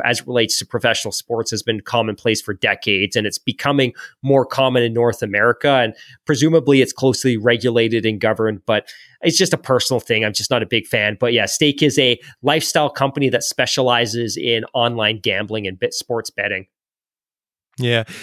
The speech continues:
Speaker 2: The, the, the one thing that I've always had an issue is, um, you know, if you watch, like, in the, uh,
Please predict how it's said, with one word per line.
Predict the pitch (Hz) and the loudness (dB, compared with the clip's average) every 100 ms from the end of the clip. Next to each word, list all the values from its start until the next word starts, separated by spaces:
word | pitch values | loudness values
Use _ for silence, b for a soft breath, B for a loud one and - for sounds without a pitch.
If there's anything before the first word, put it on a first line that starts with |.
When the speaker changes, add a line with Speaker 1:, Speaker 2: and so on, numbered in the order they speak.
| 165 202 | -6 -2
Speaker 2:
The, | 196 | 2
the, | 202 | 2
the | 165 | 2
one | 170 185 | 2 2
thing | 185 160 143 | 2 0 4
that | 127 | 4
I've | 127 131 | 4 2
always | 123 117 | 0 0
had | 127 | 0
an | 110 | 0
issue | 110 107 120 110 | 0 0 0 0
is, | 107 120 | 0 2
um, | 113 110 107 | 4 4 2
you | 113 | 2
know, | |
if | 110 120 | 0 0
you | |
watch, | 110 110 - | 0 0 0
like, | 120 113 | -2 0
in | 113 | 0
the, | 110 | 2
uh, | 107 | 2